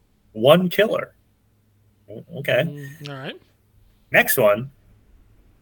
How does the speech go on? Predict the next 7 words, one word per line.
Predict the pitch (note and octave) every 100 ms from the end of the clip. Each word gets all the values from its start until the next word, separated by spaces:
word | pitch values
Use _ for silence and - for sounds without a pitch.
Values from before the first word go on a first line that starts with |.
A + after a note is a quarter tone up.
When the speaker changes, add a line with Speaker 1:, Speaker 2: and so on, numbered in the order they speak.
| _ _ _ _ _ _ _
Speaker 1:
taking | - F#3 A3 G3 E3+
them | F3 E3+ D#3 F#3 - _ _
one | A2+ C#3 E3 C#3+
mishap | C#3+ G#3 - A#2 G#2 - _ _ -
at | A#2
a | C3
time. | B2 D3 F2+ - F#2